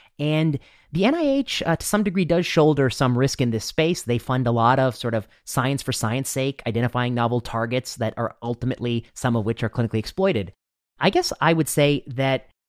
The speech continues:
although it feels like we spend a lot of money on the N I H, thirty billion dollars or so per year, I think it's not nearly enough, that science is, like, the greatest thing that people have ever done. And if I were in charge of anything, I would crank up the funding for science because I think science is possibility.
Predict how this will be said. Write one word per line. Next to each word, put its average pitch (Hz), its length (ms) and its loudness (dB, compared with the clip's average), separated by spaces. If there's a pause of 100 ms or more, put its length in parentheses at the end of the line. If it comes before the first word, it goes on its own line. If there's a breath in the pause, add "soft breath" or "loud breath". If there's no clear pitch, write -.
(200)
although 190 340 6
it - 160 -4
feels 214 220 6
like 180 120 2
we 151 80 6
spend 151 240 4
a 127 40 8
lot 123 160 6
of 147 40 4
money 147 200 4
on 151 60 2
the 143 80 2
N 143 80 2
I 156 100 4
H, 165 220 -2
thirty 127 200 4
billion 123 320 2
dollars 131 380 2
or 147 60 -2
so 160 280 2
per 165 220 0
year, 180 360 -2 (300)
I 170 120 -4
think 302 260 0
it's - 260 -6
not 151 320 -4
nearly 160 380 4
enough, 139 420 2
that 143 300 -2
science 262 420 -2
is, 180 100 -2
like, 165 160 0
the 160 60 0
greatest 135 380 0
thing 143 220 2
that 123 180 -2
people 135 240 -2
have 123 100 0
ever 117 180 2
done. 107 380 -4 (520 soft breath)
And 160 320 2
if 151 140 -2
I 202 180 4
were 220 140 2
in 190 80 2
charge 185 380 0
of 147 160 4
anything, 143 420 2
I 139 100 0
would 143 160 -2
crank 185 480 -4
up 190 160 0
the 170 80 2
funding 135 500 2
for - 140 -8
science 123 460 -2
because - 240 -2
I 170 60 2
think 180 160 -2
science 185 320 2
is 165 80 0
possibility. 117 760 -4